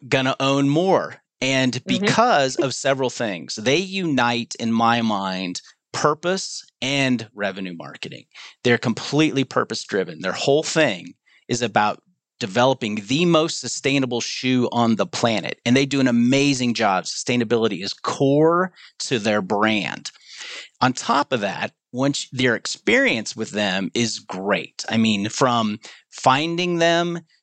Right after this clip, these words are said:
Speaker 1: to being able to, uh, interact and learn more about the products, to then moving me through consideration and ultimately to a purchase. And then to your point, Carlos, about the exchange is amazing. The way you buy the product, the way it comes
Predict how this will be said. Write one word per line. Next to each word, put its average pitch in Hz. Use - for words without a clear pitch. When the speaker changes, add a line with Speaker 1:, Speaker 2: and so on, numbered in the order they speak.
Speaker 1:
to 127
being 120
able 113
to, 104
uh, 92
interact 120
and 107
learn 104
more 127
about 147
the 135
products, 160
to 135
then 117
moving 123
me 131
through 135
consideration 127
and 113
ultimately 120
to 135
a -
purchase. 160
And 131
then 127
to -
your 156
point, 160
Carlos, 110
about 110
the 117
exchange 131
is 123
amazing. 117
The 101
way 104
you 95
buy 104
the 143
product, 147
the 120
way 113
it -
comes 101